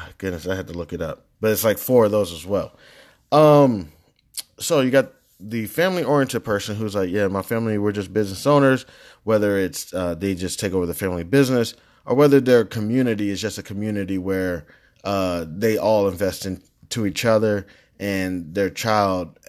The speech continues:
has a bar on their sixteenth birthday.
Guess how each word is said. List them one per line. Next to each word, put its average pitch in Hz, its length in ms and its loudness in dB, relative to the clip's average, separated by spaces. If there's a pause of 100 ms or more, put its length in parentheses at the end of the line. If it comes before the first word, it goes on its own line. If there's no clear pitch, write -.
has 104 380 -4
a 90 60 -4
bar 90 640 -2 (300)
on 98 140 -6
their 92 120 -2
sixteenth - 640 -8
birthday. 90 580 -2